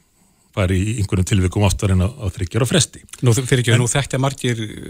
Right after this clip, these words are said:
Speaker 2: þessa heilsufarsrannsókn hjá Kára Stefánssyni.
Speaker 1: Já, já.
Speaker 2: Í turninum ertu að tala um eitthvað slíkt, svona yfirgripsmikla skoðun?
Speaker 1: Já,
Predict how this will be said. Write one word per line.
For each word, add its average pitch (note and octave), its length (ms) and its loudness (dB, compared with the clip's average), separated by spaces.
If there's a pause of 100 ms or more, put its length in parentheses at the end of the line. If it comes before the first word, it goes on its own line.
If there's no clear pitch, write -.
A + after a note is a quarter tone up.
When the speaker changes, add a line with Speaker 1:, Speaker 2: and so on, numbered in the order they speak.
Speaker 2:
þessa A2+ 340 -2
heilsufarsrannsókn A#2 800 0
hjá G2+ 80 2
Kára C#3 400 0
Stefánssyni. C#3 560 0 (160)
Speaker 1:
Já, F#2 160 4
já. C3+ 80 4 (420)
Speaker 2:
Í A2 100 2
turninum C#3 440 2
ertu B2+ 160 0
að - 80 -2
tala D3 140 0
um - 20 0
eitthvað B2+ 160 -2
slíkt, - 400 -6
svona G#2+ 240 2
yfirgripsmikla B2 1120 0 (180)
skoðun? G2+ 360 -2 (180)
Speaker 1:
Já, C3 160 2